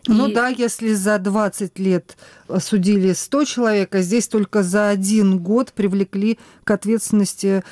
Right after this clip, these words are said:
Speaker 1: шестьдесят трёх по меньшей мере, ну, из тех, что нам известны, и половину из них уже приговорили.
Speaker 2: Но и в большинстве случаев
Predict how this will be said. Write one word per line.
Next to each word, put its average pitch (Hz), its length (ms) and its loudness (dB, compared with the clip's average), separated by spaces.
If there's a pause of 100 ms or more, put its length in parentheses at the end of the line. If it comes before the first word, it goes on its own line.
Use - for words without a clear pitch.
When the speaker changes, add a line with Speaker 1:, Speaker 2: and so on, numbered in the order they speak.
(160)
Speaker 1:
шестьдесят 196 720 0 (600)
трёх 254 380 0
по 208 160 0
меньшей 196 460 2
мере, 165 500 0
ну, 185 200 0
из 160 140 -6
тех, - 280 -10
что - 220 -4
нам 175 200 2
известны, 165 580 -4 (320)
и 190 80 0
половину 190 420 2
из 185 120 -4
них 185 180 -4
уже 175 160 -4
приговорили. 175 720 -2 (360)
Speaker 2:
Но 233 160 2
и 233 100 2
в 202 80 -6
большинстве 233 520 -2
случаев 254 500 0